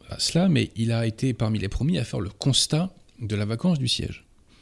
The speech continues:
Il s'est rapproché un temps de Monseigneur Lefebvre, mais il a été contraint de prendre ses distances face, euh, à l'adoption, je dirais, euh, du gallicanisme par Monseigneur Lefebvre. Le troisième texte,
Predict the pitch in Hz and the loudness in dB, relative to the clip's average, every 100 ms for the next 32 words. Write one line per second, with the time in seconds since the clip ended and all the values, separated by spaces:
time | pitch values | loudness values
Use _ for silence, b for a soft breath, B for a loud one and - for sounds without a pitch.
0 | B B B B B B - - - 123 | B B B B B B -16 -8 -2 4
1 | 135 127 147 - 139 - 131 123 143 127 | 8 10 8 8 6 8 8 8 8 8
2 | 110 107 107 95 101 - 131 180 190 - | 8 4 2 0 -2 -2 0 0 -4 -6
3 | b b b - 113 151 135 117 107 113 | b b b 0 2 2 0 -4 -4 -4
4 | 127 - 135 110 131 107 - 104 101 - | -4 0 0 6 6 6 0 -2 -2 -2
5 | 143 180 - - - b b b - - | -2 -2 -2 -4 -6 b b b -8 4
6 | - 147 - - - - 110 107 104 95 | 8 8 8 4 2 -2 2 2 2 0
7 | 98 95 - 110 113 113 - 175 170 120 | -2 -4 2 4 6 4 4 4 2 -2
8 | 107 110 131 - - 113 107 107 113 117 | 0 2 0 -2 -4 -2 0 0 0 -2
9 | 110 110 120 165 131 107 b b b b | 0 0 0 0 -2 -4 b b b b
10 | b - 120 151 170 - b - - - | b 0 2 4 0 -4 b -20 -20 -6
11 | 117 107 113 135 104 - 104 107 - _ | -2 2 4 6 4 -4 -10 -12 -20 _
12 | - _ _ _ _ - - B B B | -20 _ _ _ _ -20 -12 B B B
13 | B B - 101 - 170 156 135 160 - | B B -2 4 8 10 10 8 2 2
14 | - - | -4 -6